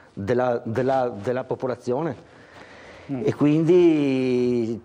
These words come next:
Speaker 1: ce la siamo voluti da soli. Eh, abbiamo preferito, e qua sto facendo molta autocritica stasera, ma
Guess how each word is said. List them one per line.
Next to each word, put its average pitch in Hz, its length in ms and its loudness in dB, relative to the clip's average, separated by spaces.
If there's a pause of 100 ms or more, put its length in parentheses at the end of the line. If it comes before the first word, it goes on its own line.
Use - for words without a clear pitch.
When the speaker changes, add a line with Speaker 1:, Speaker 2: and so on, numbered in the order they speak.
(300)
Speaker 1:
ce 165 120 0
la 151 80 4
siamo 170 260 -2
voluti 175 300 -2
da 220 100 -2
soli. 196 420 -2
Eh, 127 500 -4 (380)
abbiamo 175 360 0
preferito, 180 880 0
e 147 120 -4
qua 151 180 -4
sto 165 140 -8
facendo 151 340 -4
molta 139 340 -4
autocritica 135 720 -4
stasera, 123 500 -2
ma 117 220 -6